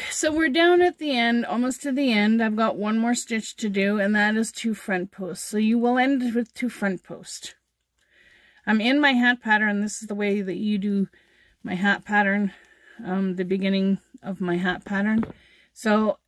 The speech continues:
that is what you're gonna look like. And you're gonna take it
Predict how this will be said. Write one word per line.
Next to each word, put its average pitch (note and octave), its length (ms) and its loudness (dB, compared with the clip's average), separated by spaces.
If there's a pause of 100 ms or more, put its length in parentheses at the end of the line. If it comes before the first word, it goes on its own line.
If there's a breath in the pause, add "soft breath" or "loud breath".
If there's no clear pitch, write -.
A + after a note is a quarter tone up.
that G#3+ 560 2
is A3 240 -4
what G#3 240 -2
you're F#3+ 200 -6
gonna G3 300 -2
look F3+ 220 -4
like. G3+ 540 -2 (340 loud breath)
And F#3+ 480 0
you're F3+ 140 -2
gonna F#3+ 200 0
take A3+ 320 -2
it B3 220 0